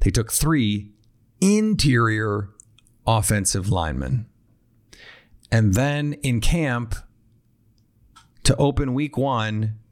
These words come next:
you have Rick Wagner and Billy Turner doing all this rotating, Matt LaFleur being very cagey about who is gonna play week one, who's gonna start at tackle. And then all of a sudden,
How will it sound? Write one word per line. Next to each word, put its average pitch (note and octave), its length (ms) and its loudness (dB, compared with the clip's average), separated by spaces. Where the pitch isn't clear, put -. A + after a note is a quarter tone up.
you A2+ 120 2
have G#2 140 -2
Rick D3+ 140 -2
Wagner E3 240 -4
and D3+ 60 -4
Billy D3 180 -4
Turner D3 260 -4
doing A2+ 220 -4
all A#2+ 120 -4
this C#3 180 -4
rotating, A2 640 -4
Matt C#3+ 220 2
LaFleur D3+ 340 -2
being A#2 520 -4
very C3 460 0
cagey G#2 640 -4
about G#2 240 0
who A2 140 2
is G2+ 100 -2
gonna G2+ 180 -6
play F#2+ 520 -2
week G#2+ 280 2
one, F#2+ 260 0
who's A#2 200 0
gonna A#2+ 160 -4
start A2 300 -2
at G#2 100 -8
tackle. F#2+ 600 -4
And G2+ 200 4
then C3 180 0
all D#3 160 -2
of D#3 60 -6
a D3 60 -6
sudden, G#2+ 480 -4